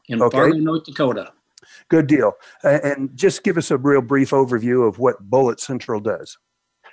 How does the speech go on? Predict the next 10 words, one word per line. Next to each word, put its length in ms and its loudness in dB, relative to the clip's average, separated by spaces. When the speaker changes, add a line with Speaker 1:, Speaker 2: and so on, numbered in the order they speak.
Speaker 1:
Bullet 340 2
Central 340 0
provides 1000 0
components 680 2
for 720 2
building 600 2
and 160 4
shooting 920 2
competition 600 0
rifles. 520 -4